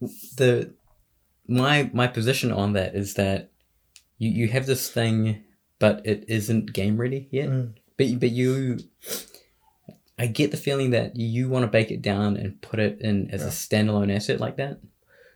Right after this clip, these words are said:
Speaker 2: You can, you can make it game ready.
Speaker 1: Yeah.
Speaker 2: Yeah. It's just that making it game ready,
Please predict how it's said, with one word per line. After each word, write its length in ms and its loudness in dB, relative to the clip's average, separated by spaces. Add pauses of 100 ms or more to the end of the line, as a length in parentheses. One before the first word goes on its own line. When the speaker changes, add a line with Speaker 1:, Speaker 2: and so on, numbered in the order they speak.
Speaker 2:
You 120 -2
can, 220 4
you 80 -4
can 160 0
make 180 -2
it 120 -12
game 220 -8
ready. 420 -10
Speaker 1:
Yeah. 220 2 (160)
Speaker 2:
Yeah. 180 -6 (460)
It's 180 0
just 240 6
that 320 0 (260)
making 400 2
it 100 0
game 260 2
ready, 500 0